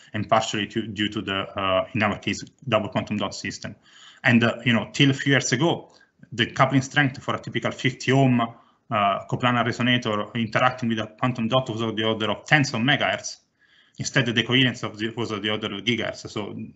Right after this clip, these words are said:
know, uh, the different group, uh, made different attempts making use of, you know, the most diverse, uh, semiconductor, uh, platform,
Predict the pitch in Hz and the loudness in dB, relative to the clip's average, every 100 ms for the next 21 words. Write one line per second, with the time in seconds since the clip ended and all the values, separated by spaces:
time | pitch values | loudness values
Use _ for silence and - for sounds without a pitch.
0 | 113 104 - _ _ _ - 104 131 113 | -8 -8 -10 _ _ _ -14 -10 -6 -6
1 | 110 120 - 117 127 117 156 160 151 131 | -6 -8 -6 -4 -4 2 4 6 4 6
2 | 170 - 110 104 120 117 110 131 127 120 | 4 2 -2 -4 -4 -2 0 0 0 -2
3 | 117 113 - 131 110 110 110 117 117 107 | -2 -2 2 2 0 -4 -4 -2 -2 0
4 | 113 104 - - 110 101 101 123 - - | -2 -4 -4 0 0 -2 -2 -2 -4 -10
5 | 113 120 113 107 - 107 - - _ - | -2 0 2 0 -4 -10 -12 -20 _ -2
6 | 120 117 113 123 123 113 107 - 104 101 | 0 2 4 4 2 -4 -6 -4 -4 -2
7 | 92 - 127 - - 98 92 | -4 0 0 -2 -10 -10 -10